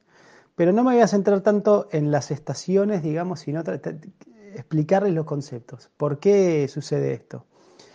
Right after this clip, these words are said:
Y después vamos a dejar tiempo eso, preguntas y respuestas, y vamos a terminar con nuestro cuento himalayo. ¿Bien? Entonces, los ciclos,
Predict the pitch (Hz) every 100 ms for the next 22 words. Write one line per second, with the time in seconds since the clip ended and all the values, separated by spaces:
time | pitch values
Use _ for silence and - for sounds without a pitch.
0 | _ _ - 160 160 151 - 185 190 208
1 | 208 - 190 139 160 165 - 151 147 147
2 | 143 - 156 165 170 160 143 135 131 147
3 | 165 170 190 202 247 233 233 160 160 151
4 | 156 156 160 180 175 151 131 147 131 160
5 | 160 160 - - 135 127 123 - _ _
6 | _ _ _ 147 160 240 233 _ _ _
7 | _ _ _ _ _ _ _ _ _ _
8 | _ _ _ - - - - _ - 185
9 | 190 156 147 - _ _ _ _ _ -
10 | 170 190 - 277 311 285 220 -